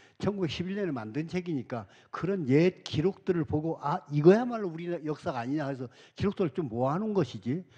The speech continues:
환단고기가 무슨 역사책이 아니에요. 그냥 옛날 기록일, 기록을 담아놓은 거예요. 그런 기록들이,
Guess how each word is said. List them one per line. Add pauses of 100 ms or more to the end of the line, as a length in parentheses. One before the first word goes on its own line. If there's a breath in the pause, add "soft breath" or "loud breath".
(180 loud breath)
환단고기가
무슨
역사책이
아니에요. (480 soft breath)
그냥
옛날
기록일,
기록을
담아놓은
거예요. (580 soft breath)
그런
기록들이,